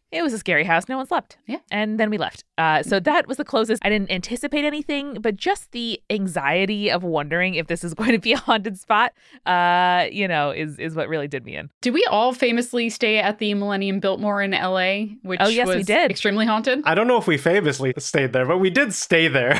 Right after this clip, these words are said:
Speaker 2: We did.
Speaker 1: <laughs> For a conference.
Speaker 2: Mm-hmm. Very haunted.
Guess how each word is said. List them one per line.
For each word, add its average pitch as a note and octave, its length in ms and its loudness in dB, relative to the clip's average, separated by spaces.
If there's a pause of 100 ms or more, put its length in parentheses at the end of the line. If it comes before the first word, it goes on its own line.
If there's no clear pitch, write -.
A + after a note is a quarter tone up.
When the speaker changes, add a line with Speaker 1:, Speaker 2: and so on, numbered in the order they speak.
(120)
Speaker 2:
We D#3+ 80 -2
did. - 280 -2
Speaker 1:
<laughs> - 40 -20 (300)
For G3+ 80 2
a F#3+ 60 0
conference. - 520 -4 (100)
Speaker 2:
Mm-hmm. A3+ 320 0
Very A3 240 4
haunted. F3+ 460 0